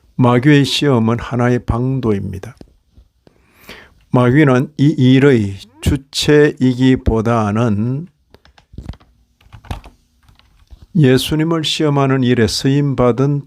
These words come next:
도구입니다. 마귀는 이 일과 관련하여 자신의 역할을 한 것일 뿐입니다. 시험은 세 가지로 있었습니다. 먹는 문제와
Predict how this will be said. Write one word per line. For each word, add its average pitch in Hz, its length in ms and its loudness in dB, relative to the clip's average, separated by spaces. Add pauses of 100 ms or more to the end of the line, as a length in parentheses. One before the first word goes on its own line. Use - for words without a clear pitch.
도구입니다. 107 840 -4 (1900)
마귀는 123 640 2
이 135 160 2
일과 143 400 2
관련하여 113 840 -2 (560)
자신의 135 520 2
역할을 147 640 0
한 127 340 -2
것일 139 440 0 (120)
뿐입니다. 101 580 0 (1600)
시험은 160 580 4
세 131 280 0
가지로 139 420 2
있었습니다. 113 800 -4 (400)
먹는 127 480 4
문제와 117 840 -2